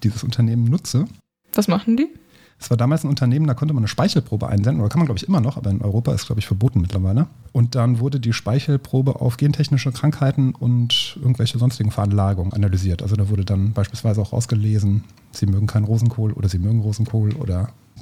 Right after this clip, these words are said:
Speaker 1: und so weiter.
Speaker 2: Mhm. Ich weiß jetzt nicht, ob das auch darauf zutrifft, aber da gibt's auch eine gute Folge von der Show von Mai dazu,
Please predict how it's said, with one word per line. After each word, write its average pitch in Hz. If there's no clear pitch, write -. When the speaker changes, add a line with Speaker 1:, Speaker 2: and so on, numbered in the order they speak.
Speaker 1:
und 107
so 92
weiter. 95
Speaker 2:
Mhm. 233
Ich 220
weiß 233
jetzt 226
nicht, 202
ob 202
das 208
auch -
darauf 190
zutrifft, -
aber 202
da 190
gibt's 196
auch 208
eine 208
gute 202
Folge 190
von 190
der 202
Show 190
von 185
Mai 175
dazu, 202